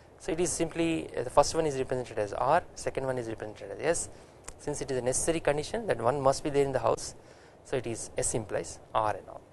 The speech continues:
Ravi fail in the exam unless he studies and all. So either he has to study the exam, uh, F is the case or S is the case and all. It is used again in inclusive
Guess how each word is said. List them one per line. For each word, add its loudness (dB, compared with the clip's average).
Ravi 0
fail 4
in 0
the 2
exam 2
unless 2
he -12
studies -6
and -10
all. -12
So -4
either 0
he -10
has -2
to -4
study 0
the 4
exam, 2
uh, -4
F 0
is -2
the 0
case -4
or 2
S -4
is -6
the -4
case -8
and -10
all. -14
It -6
is -2
used 2
again 4
in 0
inclusive 0